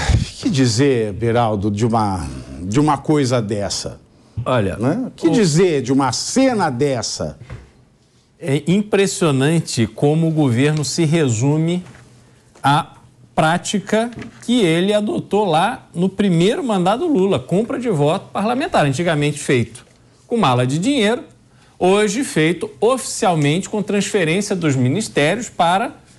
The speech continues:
Speaker 2: instituições, prefeituras e outros órgãos indicados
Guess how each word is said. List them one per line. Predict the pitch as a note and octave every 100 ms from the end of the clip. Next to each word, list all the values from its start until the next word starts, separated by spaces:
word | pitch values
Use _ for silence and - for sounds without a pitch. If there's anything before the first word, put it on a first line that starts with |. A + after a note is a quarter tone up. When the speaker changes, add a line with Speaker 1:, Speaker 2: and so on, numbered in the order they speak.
| - -
Speaker 2:
instituições, | F3 G3+ - G3 C#3 - F#3+ G3
prefeituras | - D3+ B2 F3 E3+ F#3+ A#3 G3+ C3
e | C3+
outros | E3 F#3+ F#3 C#3
órgãos | D#3+ F3+ F#3+ E3
indicados | G#3+ G3+ A3 - E3 E3+ F3+ G3+ G#3 -